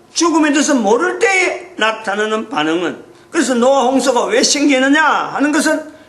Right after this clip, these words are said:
사람을 죽이는 거예요. 사람을. 죽음이라는 말을 쓰는 사람을 죽이는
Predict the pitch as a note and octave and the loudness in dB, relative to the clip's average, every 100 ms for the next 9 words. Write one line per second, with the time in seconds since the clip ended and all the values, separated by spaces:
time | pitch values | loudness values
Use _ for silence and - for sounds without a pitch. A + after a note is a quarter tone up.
0 | - - - - A3 C4+ E4+ G#4 G#4+ G4 | -20 -20 -16 -4 0 2 2 0 0 -2
1 | C#4+ A#3 E3 C#3 - - C#3+ D3 - - | -2 -2 -4 -8 -14 -12 -12 -12 -16 -20
2 | _ _ - B3 - - - - - - | _ _ -20 -20 -20 -20 -20 -20 -12 -4
3 | C4+ A#3+ A#3+ A#3 A3 G#3 G3+ G3+ G3 F#3 | -2 2 2 2 0 0 0 -2 -4 -2
4 | D#3 D#3+ F3+ G#3 G#3 - C#4+ C4 B3+ - | 0 0 0 -2 -4 -4 -2 0 -2 -4
5 | E3+ A#3+ D#4 C4+ - - G#3+ | -6 -2 -2 -2 -2 -2 -2